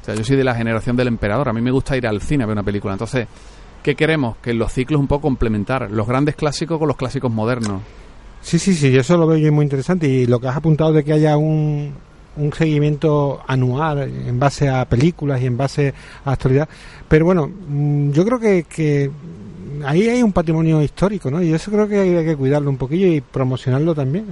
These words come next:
Speaker 2: Es una idea, ¿no?
Speaker 1: Sí,
Speaker 2: Eh,
Speaker 1: no, no, pero sí,
Speaker 2: eh,
Speaker 1: nosotros
Speaker 2: eh,
Speaker 1: lo, lo haremos. De hecho,
Speaker 2: de
Speaker 1: el primer, la, el primer patrimonio que hemos este año promocionado ha sido Vampiros en La Habana,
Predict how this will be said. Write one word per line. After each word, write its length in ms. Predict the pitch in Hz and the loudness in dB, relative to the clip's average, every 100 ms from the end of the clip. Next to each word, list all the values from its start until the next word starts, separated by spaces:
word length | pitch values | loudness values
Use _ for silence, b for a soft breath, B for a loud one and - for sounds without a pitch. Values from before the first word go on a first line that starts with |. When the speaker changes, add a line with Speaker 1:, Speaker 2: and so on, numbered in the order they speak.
| 175 | -4
Speaker 2:
Es 140 | 175 | 2
una 220 | 170 170 | 4 4
idea, 280 | 165 143 131 | 2 2 0
¿no? 240 | 131 147 143 | 0 0 2
Speaker 1:
Sí, 120 | 175 | 2
Speaker 2:
Eh, 60 | 202 | 4
Speaker 1:
no, 100 | 143 | 2
no, 140 | - | 0
pero 160 | 139 113 | -2 -2
sí, 120 | 117 | -2
Speaker 2:
eh, 60 | |
Speaker 1:
nosotros 580 | 147 113 107 104 156 143 | -2 -2 -2 0 2 2
Speaker 2:
eh, 40 | 139 | 2
Speaker 1:
lo, 160 | 127 | 2
lo 160 | 123 117 | 2 0
haremos. 280 | 131 156 110 | 0 -2 -2
De 80 | |
hecho, 240 | 110 - 127 | -4 -2 -2
Speaker 2:
de 140 | 143 | 0
Speaker 1:
el 120 | 120 95 | -4 -2
primer, 360 | 113 123 135 | -2 0 -2
la, 160 | 127 117 123 | -4 -4 -4
el 200 | 123 120 | -4 -2
primer 320 | 120 120 131 | -2 -2 -4
patrimonio 580 | - 139 139 143 139 123 | -2 0 0 2 2 0
que 80 | 131 | 0
hemos 380 | 131 131 127 - B B B | 0 0 -2 -4 B B B
este 260 | 113 - 135 | -6 -2 0
año 500 | 127 123 120 120 113 - - - - | 0 -2 -2 -6 -10 -18 -20 -10 -2
promocionado 580 | 127 120 - 123 139 156 | 0 0 0 2 2 0
ha 20 | |
sido 180 | 143 139 | 0 2
Vampiros 380 | 120 - 120 | 2 0 0
en 60 | 113 | -2
La 60 | 117 | -2
Habana, 300 | 165 113 | -2 -2